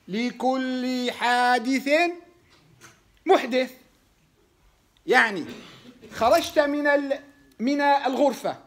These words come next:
عدت إلى الغرفة فوجدت فيها ع-، عنقود عنب، هذا لم يكن موجود عندما خرجت.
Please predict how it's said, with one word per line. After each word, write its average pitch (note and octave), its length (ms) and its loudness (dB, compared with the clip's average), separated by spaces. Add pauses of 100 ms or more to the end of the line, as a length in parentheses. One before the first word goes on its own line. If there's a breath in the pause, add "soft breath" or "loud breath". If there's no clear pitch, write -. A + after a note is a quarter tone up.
(600)
عدت D#4+ 260 4
إلى C#4 260 4
الغرفة C#4 540 2
فوجدت C4 520 0
فيها C4+ 580 0 (200)
ع-، A#3 280 2
عنقود C#4+ 380 2
عنب، A#3 400 2 (880)
هذا C4+ 240 4
لم F#4+ 180 0
يكن F4+ 320 0
موجود C4+ 360 4
عندما A3 360 0
خرجت. D#3+ 400 -8